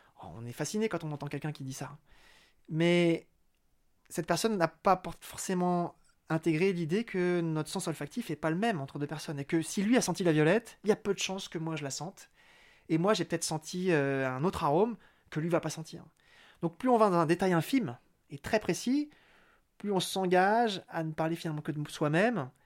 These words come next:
et pas à parler au plus grand nombre. Donc c'est pour ça que j'a-, j'appelle de mon vœu à essayer de retrouver des, des vocables qui sont plus généraux, qui sont plus généraux aussi du point de vue de l'aspect, euh, multisensoriel. Il y a des termes qui s'appliquent à la fois au nez comme à la bouche, euh,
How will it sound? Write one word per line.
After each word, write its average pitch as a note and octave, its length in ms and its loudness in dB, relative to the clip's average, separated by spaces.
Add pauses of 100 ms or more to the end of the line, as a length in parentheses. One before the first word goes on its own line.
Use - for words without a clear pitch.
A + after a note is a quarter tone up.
(500)
et C#3+ 80 -6
pas F#3 200 2
à F3+ 40 2
parler E3+ 200 4
au F3 60 6
plus F#3 120 0
grand F3 160 2
nombre. D3 200 -8 (240)
Donc F3+ 200 -2
c'est G3+ 100 -6
pour F3+ 100 -4
ça C4 60 6
que A3 80 4
j'a-, G3+ 140 8
j'appelle F3+ 640 4 (360)
de E3 140 -6
mon E3+ 180 0
vœu A#3 220 6
à F3 160 4
essayer F3+ 180 -6
de F3 60 -2
retrouver G3+ 480 2
des, E3+ 260 6
des D#3 120 2
vocables E3+ 260 -2
qui - 80 -14
sont D3+ 140 -10
plus G3 240 -4
généraux, F3+ 520 2 (600)
qui - 120 -12
sont G3 140 -4
plus F#3+ 140 -8
généraux G#3 280 4
aussi G#3+ 300 0
du F#3+ 100 -8
point F3+ 200 -4
de E3+ 40 -2
vue G#3+ 380 -4 (420)
de D#3 140 -4
l'aspect, F#3+ 680 0
euh, D#3 100 -6
multisensoriel. F3+ 720 -2
Il C#3+ 60 -10
y D3 40 -4
a D3 40 -4
des D3 120 -6
termes G#3 180 -4
qui - 140 -12
s'appliquent F3 420 -8
à E3 60 -4
la D#3 100 -4
fois F3 360 -2
au D#3+ 80 2
nez F#3+ 120 2
comme E3+ 140 -2
à D3+ 40 0
la D#3+ 120 0
bouche, - 400 -6 (500)
euh, C#3 480 -2